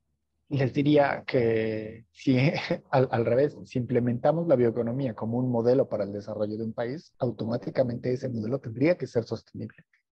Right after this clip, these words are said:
Si lo hacemos de manera inteligente, no de manera, pues, al azar, como a veces se hace, ¿no? Como lo que les decía de Brasil. Em, pero tiene que haber esta visión de cambio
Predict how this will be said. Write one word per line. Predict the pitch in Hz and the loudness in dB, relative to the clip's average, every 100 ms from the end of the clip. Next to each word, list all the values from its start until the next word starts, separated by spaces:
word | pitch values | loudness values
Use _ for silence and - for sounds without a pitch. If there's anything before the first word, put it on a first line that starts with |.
| _ _ | _ _
Si | - 107 123 | -6 0 4
lo | 151 | 4
hacemos | - 104 139 | 4 0 0
de | |
manera | 123 95 90 | 0 -2 -6
inteligente, | - 107 143 151 - _ _ | -8 -6 -4 -4 -8 _ _
no | 101 101 | -10 -6
de | 107 | -4
manera, | 104 98 - 95 95 - _ _ | -6 -12 -12 -10 -10 -12 _ _
pues, | - - - - - - | -16 -16 -16 -18 -18 -16
al | 98 | -12
azar, | 92 101 98 | -8 -4 -4
como | - 104 - | -6 -14 -12
a | |
veces | 92 - - | -14 -16 -6
se | 98 | -6
hace, | - - | -6 -12
¿no? | - | -14
Como | - - | -14 -18
lo | 107 | -14
que | - | -14
les | 101 | -12
decía | 107 - 110 | -14 -6 -4
de | |
Brasil. | 107 107 - - - - _ _ _ _ _ | -4 -6 -8 -18 -20 -20 _ _ _ _ _
Em, | 147 139 135 135 135 135 135 135 - _ - - - | 2 4 4 4 2 0 -6 -8 -12 _ -16 -16 0
pero | 160 147 | 2 2
tiene | 165 165 175 | 2 2 4
que | 180 175 | 4 6
haber | 135 143 | 4 4
esta | 139 139 | 4 2
visión | 123 107 143 127 117 _ _ _ _ _ _ _ _ _ _ _ _ | 2 0 -2 -2 -6 _ _ _ _ _ _ _ _ _ _ _ _
de | 113 117 113 113 113 - _ | -6 -2 0 0 -4 -10 _
cambio | 131 123 110 110 | -4 -2 -6 -10